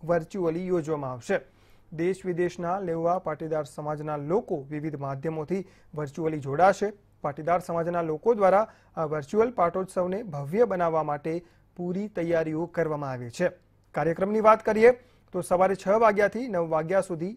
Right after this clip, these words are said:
એક કુંડી મહાયજ્ઞનું આયોજન કરવામાં આવ્યું છે.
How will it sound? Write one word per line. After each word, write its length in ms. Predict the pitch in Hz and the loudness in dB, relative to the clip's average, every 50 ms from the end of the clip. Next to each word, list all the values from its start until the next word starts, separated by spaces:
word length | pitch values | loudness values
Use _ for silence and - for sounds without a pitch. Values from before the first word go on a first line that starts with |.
| - | -8
એક 260 | 226 170 170 165 - _ | -8 -6 -6 -8 -10 _
કુંડી 320 | - 170 170 170 185 190 | -8 -8 -6 -6 -8 -8
મહાયજ્ઞનું 720 | 175 160 143 147 156 151 156 151 156 160 156 160 175 175 - _ _ _ _ _ - | -8 -8 -8 -6 -6 -8 -8 -8 -6 -6 -6 -6 -6 -8 -10 _ _ _ _ _ -10
આયોજન 400 | 165 151 151 151 143 190 208 208 | -8 -6 -6 -4 -2 -2 -2 0
કરવામાં 320 | 208 202 202 214 208 208 | 0 0 0 2 4 4
આવ્યું 240 | 202 196 208 214 208 | 4 4 2 -4 -4
છે. 140 | - 214 | -4 -4